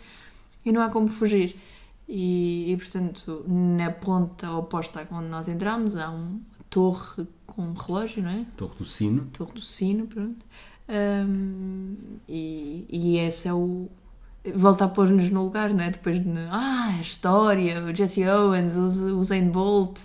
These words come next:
Speaker 1: o Zidane, e depois de repente voltas a sentir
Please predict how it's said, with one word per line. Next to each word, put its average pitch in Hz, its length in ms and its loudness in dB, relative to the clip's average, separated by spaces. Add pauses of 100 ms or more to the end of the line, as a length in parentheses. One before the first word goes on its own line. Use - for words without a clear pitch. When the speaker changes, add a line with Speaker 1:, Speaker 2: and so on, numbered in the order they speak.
(220)
Speaker 1:
o 170 60 -2
Zidane, 180 340 4 (380)
e 196 60 -6
depois 170 200 -8
de - 60 -18
repente 180 400 -4
voltas 175 320 -6
a 175 60 -8
sentir 175 560 -10